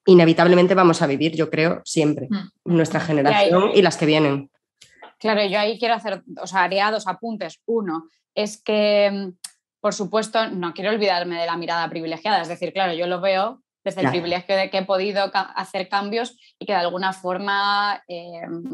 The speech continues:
Speaker 3: ¿cómo decirlo? Sin tampoco caer, porque tampoco es que hayan sido cambios de "qué guay, estoy forrada de dinero y siempre tengo el sostén detrás", que eso no es, no es así, ¿no?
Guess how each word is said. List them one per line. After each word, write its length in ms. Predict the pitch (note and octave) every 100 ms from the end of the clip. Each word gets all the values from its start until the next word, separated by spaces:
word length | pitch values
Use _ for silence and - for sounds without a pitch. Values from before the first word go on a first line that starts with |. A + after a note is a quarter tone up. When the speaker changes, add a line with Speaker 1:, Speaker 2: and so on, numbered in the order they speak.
| E3 E3 - _ _ _
Speaker 3:
¿cómo 220 | - G3 G3
decirlo? 380 | F#3+ G3 G3
Sin 160 | G3 F3
tampoco 440 | D#3+ D#3+ E3+ F3+
caer, 300 | F3 F3 F3+
porque 160 | E3+ D#3+
tampoco 260 | E3 G3 F3
es 80 |
que 100 | -
hayan 340 | F3+ E3+ E3+ D#3+
sido 200 | F#3 E3
cambios 360 | E3+ E3+ E3
de 120 | E3 D#3
"qué 120 | F3
guay, 300 | D#3+ E3 E3
estoy 200 | - E3+
forrada 460 | - E3 E3+ E3
de 80 | E3+
dinero 280 | E3 E3+ E3
y 60 | E3
siempre 300 | - E3 E3+
tengo 180 | E3+
el 80 | E3
sostén 360 | - E3+ - E3
detrás", 420 | D#3 F#3+ F3+ -
que 140 | - F3
eso 160 | D#3+
no 220 | E3 E3+ E3
es, 120 | D#3+
no 140 | F3+ F3
es 100 | D#3
así, 240 | D3+ F#3
¿no? 140 | E3+